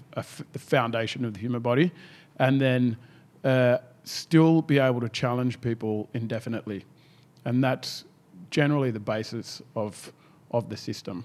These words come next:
So it's equivalent to a mastery system that many other, uh, disciplines, uh, use, including dance or acrobatics or gymnastics or anything like that, calisthenics. It might not be as structured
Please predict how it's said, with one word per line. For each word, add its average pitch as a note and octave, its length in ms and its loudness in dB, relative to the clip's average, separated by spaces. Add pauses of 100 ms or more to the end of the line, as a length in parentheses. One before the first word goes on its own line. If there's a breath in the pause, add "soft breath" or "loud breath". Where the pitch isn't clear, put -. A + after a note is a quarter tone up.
(100)
So F#2+ 340 -6 (300)
it's - 320 -8 (500 soft breath)
equivalent A2 420 -4
to A2+ 140 -4
a G#2 60 -2
mastery A2+ 420 -4
system D#3+ 440 -2
that A#2+ 180 0 (260)
many C3 300 2
other, A2 320 -2 (400 soft breath)
uh, A2 140 0
disciplines, A2 600 -6 (140)
uh, A2+ 80 -2
use, B2 600 -2
including A2 600 -4 (400 soft breath)
dance A#2 400 -2
or G2 400 -6 (240)
acrobatics B2 720 -4
or - 100 -12
gymnastics A#2+ 640 -2
or A#2+ 80 -6
anything B2+ 300 -2
like G#2 160 -4
that, B2 260 2 (320 loud breath)
calisthenics. B2+ 800 -2 (440 soft breath)
It C3+ 180 0
might C3+ 240 4
not A#2+ 220 0
be B2 180 4
as A2+ 100 -2
structured D3 680 0